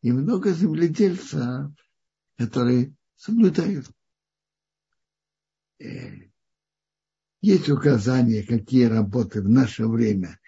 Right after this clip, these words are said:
когда шмита только по постановлению мудрецов разрешены, а какая нет. Например, поливать деревья, чтобы они не высохли, в наше время можно. <laughs>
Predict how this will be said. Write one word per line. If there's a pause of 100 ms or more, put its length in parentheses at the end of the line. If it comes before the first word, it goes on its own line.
(140)
когда
шмита
только
по
постановлению
мудрецов
разрешены, (500)
а
какая
нет. (540)
Например,
поливать
деревья,
чтобы
они
не
высохли, (400)
в
наше
время
можно. (640)
<laughs>